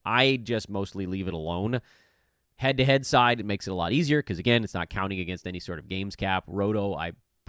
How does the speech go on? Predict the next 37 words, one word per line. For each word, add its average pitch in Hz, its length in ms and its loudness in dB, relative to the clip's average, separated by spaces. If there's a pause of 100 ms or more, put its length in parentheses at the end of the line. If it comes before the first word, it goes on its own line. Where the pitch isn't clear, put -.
(120)
I 92 120 -2
basically 90 360 -6
just 87 180 -6
don't 85 220 -4
deal 90 240 -2
with 107 140 0
Hunter. 110 400 0 (800)
Uh, 76 280 -4 (540)
uh, 90 120 -4
so, 113 140 -2
again, 127 400 6 (320)
I 120 80 -4
think 208 160 2
the - 60 6
stream 233 340 2
while 170 220 8
warm 151 240 4
guys, 113 280 4
you 117 60 0
guys 113 240 2
can 117 160 -6
just - 220 -8
sort 123 180 0
of 107 60 -2
assume 131 640 -2
that 107 300 0
they 104 120 2
fall 101 300 2
into 101 120 -4
the 87 60 -8
same 104 300 -4
bucket 92 320 -4
as 95 220 -6
the 80 300 -8 (140)
head-to-head 107 680 -2
schedule 139 440 0
plays 180 500 2